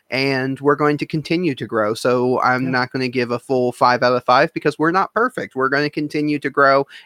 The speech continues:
Speaker 1: and change. Um, but I like what we've done so far. So absolutely a four or four and a half out of five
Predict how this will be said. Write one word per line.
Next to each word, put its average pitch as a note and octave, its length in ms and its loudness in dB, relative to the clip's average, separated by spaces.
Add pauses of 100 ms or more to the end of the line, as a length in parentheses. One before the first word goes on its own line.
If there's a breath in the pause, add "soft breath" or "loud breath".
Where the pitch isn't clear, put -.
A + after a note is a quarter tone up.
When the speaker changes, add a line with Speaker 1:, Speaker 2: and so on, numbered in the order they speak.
Speaker 1:
and C#3 120 -4
change. C3 580 -4 (260 loud breath)
Um, B2+ 340 2
but C3+ 140 4
I C3 100 4
like B2 320 0
what C3+ 160 0
we've B2+ 180 -6
done B2 220 -2
so A#2 240 -4
far. A2+ 380 4
So A2+ 340 -4 (300 loud breath)
absolutely A#2 920 -4 (300 soft breath)
a A#2 300 -2
four B2 640 0 (180)
or A2 120 0
four A#2 240 -2
and A#2 80 -2
a A2+ 60 -4
half A2+ 240 -4
out A2 160 -4
of A2+ 100 -6
five G#2+ 540 -4